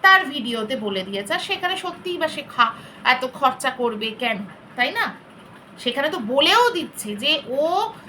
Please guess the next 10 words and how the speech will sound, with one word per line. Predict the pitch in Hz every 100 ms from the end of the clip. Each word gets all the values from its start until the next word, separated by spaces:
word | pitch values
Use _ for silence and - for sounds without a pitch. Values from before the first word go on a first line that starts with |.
| -
কোনো | - 359 427
কাজেও | 427 320 302 302 403 508 480
লাগে | 370 294 247
না, | 220 214
তারপরেও | 254 285 339 392 - 302 359 403
ভালোবাসা | 262 262 277 269 269 262
দিয়ে | 269 262
রেখেছিল, | 233 214 220 - 196 196 -
বুঝতে | 196 -
পারছো? | 240 247 - 370